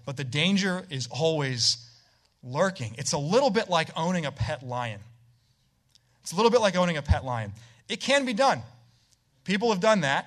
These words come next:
and survived. But you better be aware every second of that animal's raw power to just destroy you.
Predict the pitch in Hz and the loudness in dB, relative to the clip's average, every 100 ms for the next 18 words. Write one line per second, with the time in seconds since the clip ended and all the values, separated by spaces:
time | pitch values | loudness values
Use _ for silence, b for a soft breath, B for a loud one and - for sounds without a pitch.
0 | - - 151 151 131 123 131 - _ _ | -8 -6 -4 0 0 0 -2 -12 _ _
1 | _ _ _ _ _ _ - - 160 220 | _ _ _ _ _ _ -20 -10 -4 0
2 | 262 254 185 202 185 180 180 180 175 240 | 6 6 6 2 4 6 4 2 2 2
3 | 220 214 - - - 196 180 139 147 151 | 2 0 2 4 2 0 -6 -4 -2 2
4 | 156 156 160 143 123 113 131 156 160 - | 0 0 -2 -2 -4 -4 0 2 2 0
5 | 147 135 113 - 123 135 135 - 117 - | 0 0 -2 -8 -6 -4 -4 -4 -2 -2
6 | - 120 123 117 104 | -4 -4 -2 -2 -6